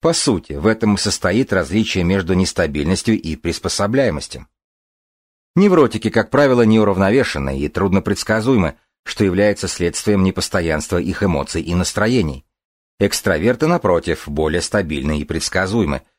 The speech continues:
поскольку сохраняют свойственную им линию поведения,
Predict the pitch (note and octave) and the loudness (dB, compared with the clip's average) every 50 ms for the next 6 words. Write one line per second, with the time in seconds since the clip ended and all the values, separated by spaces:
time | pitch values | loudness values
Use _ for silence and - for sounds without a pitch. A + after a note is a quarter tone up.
0 | _ _ _ - F2 E2 - - G#2 F#2 - F#2+ - F2 - - F#2+ F2 E2 F#2 | _ _ _ -2 -2 -2 0 -2 -2 -2 0 -2 -4 -4 -2 0 0 0 0 2
1 | G2 G2 F#2+ F2+ - - E2 E2 E2 D#2 - - A2 G#2+ G#2+ G#2 G#2 F#2+ F2 F2 | 0 0 0 -2 -4 -4 -2 -2 -2 -2 0 0 2 4 4 4 2 0 0 0
2 | D#2+ D#2 E2+ F2 F2 F2+ F#2 - - G#2 A2 B2 C3 D#3+ C#3 G#2+ F#2 E2+ E2 | 0 0 0 2 2 2 0 2 2 2 2 2 2 2 2 2 2 0 -2